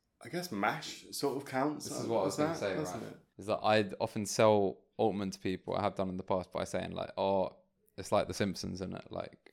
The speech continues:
Speaker 1: Yeah,
Speaker 2: your
Speaker 1: that's
Speaker 2: fault.
Speaker 1: definitely the closest analogy that comes to mind when I'm watching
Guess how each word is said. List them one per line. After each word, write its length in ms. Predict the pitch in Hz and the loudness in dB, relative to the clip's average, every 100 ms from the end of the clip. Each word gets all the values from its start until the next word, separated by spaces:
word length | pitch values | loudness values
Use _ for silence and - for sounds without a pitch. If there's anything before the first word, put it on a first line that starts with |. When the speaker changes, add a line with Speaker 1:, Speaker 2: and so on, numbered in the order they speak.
| _ | _
Speaker 1:
Yeah, 220 | - 92 - | -6 -6 -4
Speaker 2:
your 120 | 95 | 4
Speaker 1:
that's 180 | 120 98 | 6 6
Speaker 2:
fault. 120 | 95 | 6
Speaker 1:
definitely 800 | 127 107 110 101 98 95 95 90 - | 6 6 2 -4 -4 -4 -6 -8 -8
the 80 | 101 | -2
closest 520 | 104 92 - 95 - | 0 0 -2 -8 -8
analogy 720 | 95 95 92 90 92 92 95 - | -8 -8 -10 -12 -10 -10 -14 -16
that 140 | 82 | -12
comes 220 | 98 90 - | -10 -10 -8
to 80 | |
mind 120 | 90 87 | -8 -6
when 100 | 85 | -8
I'm 140 | 82 | -8
watching 460 | 82 - - 90 | -10 -12 -14 -16